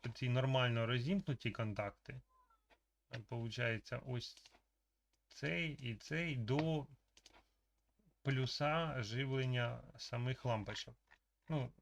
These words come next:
получається, до нашого блока живлення. Ну, давайте виберемо якраз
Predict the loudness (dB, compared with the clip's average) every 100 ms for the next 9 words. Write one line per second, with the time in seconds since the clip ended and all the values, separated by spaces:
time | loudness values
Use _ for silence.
0 | _ -20 _ -4 0 0 0 -2 -2 0
1 | 0 0 0 -2 -4 -2 -2 0 -4 -6
2 | -14 -18 -20 _ _ _ _ _ _ -4
3 | 0 4 2 2 0 0 0 2 2 2
4 | -2 -2 -2 -2 -8